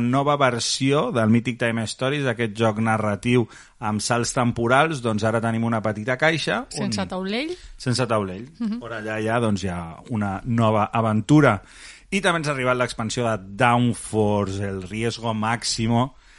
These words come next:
Speaker 1: eh, que es tracta de noves carreres. Per aquest joc de carreres ara ja ens n'anem a llocs una mica més estranys, eh? Hi ha lava,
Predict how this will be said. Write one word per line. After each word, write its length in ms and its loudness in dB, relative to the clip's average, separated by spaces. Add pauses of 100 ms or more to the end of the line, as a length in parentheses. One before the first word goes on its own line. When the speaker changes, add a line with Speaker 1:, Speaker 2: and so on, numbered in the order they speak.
(180)
Speaker 1:
eh, 540 0
que 80 -2 (120)
es 100 -6
tracta 260 -2
de 140 0
noves 280 0
carreres. 440 -6
Per 140 -8
aquest 280 -6
joc 160 -6
de 140 -4
carreres 420 -4
ara 160 -2
ja 160 -2
ens 160 -4
n'anem 400 -2
a 80 -2
llocs 240 -2
una 160 -2
mica 240 -4
més 160 -2
estranys, 560 -2
eh? 80 -4
Hi 80 -4
ha 160 -6
lava, 560 2